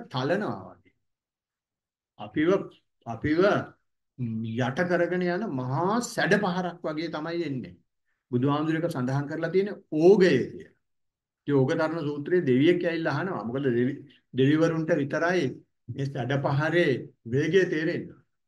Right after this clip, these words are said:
"ඔබ වහන්සේ කොහොමද මේක ඊතර වුනේ?" කියලා. දෙවියන්ටවත් හිතා ගන්න බෑ.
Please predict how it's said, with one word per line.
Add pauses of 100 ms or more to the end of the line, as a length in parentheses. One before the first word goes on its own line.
(120)
"ඔබ
වහන්සේ
කොහොමද
මේක
ඊතර
වුනේ?"
කියලා. (2750)
දෙවියන්ටවත්
හිතා
ගන්න
බෑ.